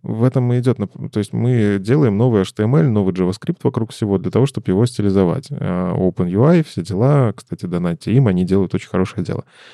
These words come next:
И, э, ну, если вдруг внезапно заработает стилизация для селекта, которую кто-то написал <laughs> в каком-нибудь виджете, который в, в, в WordPress, это же сломает интернет.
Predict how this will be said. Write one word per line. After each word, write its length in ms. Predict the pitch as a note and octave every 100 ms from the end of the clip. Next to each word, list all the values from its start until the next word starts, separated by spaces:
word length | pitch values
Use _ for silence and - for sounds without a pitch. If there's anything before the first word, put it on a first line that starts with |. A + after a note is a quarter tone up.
| _
И, 340 | - F#2 F#2 F#2
э, 340 | F2 E2 G1+ G1+ - - - - - -
ну, 220 | B2+ G2+
если 340 | - G#2+ A2 A2+
вдруг 360 | G#2 A#2+ B2+
внезапно 600 | - G2 G#2+ G2 - E2 -
заработает 680 | F#2+ G2+ A2+ G2+ E2+ E2
стилизация 540 | D#2 F#2+ G2 F2+ D#2+ F#2
для 120 | F2
селекта, 480 | - G2 F2 - G2+
которую 340 | - F#2+ E2+
кто-то 300 | - G2 -
написал 560 | F2+ - F#2+ G2+ F2+ - - -
<laughs> 180 | - -
в 120 | -
каком-нибудь 540 | A#2+ - A2 G2 F#2+
виджете, 420 | G#2+ G#2 F2 -
который 380 | - F#2+ F#2+ F2+
в, 60 | F2
в, 180 | F#2+ G2
в 320 | G2 G2 G#2+
WordPress, 600 | - - D3+ G3 - - _ _ -
это 220 | - -
же 120 | G#2
сломает 520 | B2 C3 C#3 B2 F#2
интернет. 500 | F#2 F2+ A2 B2 F2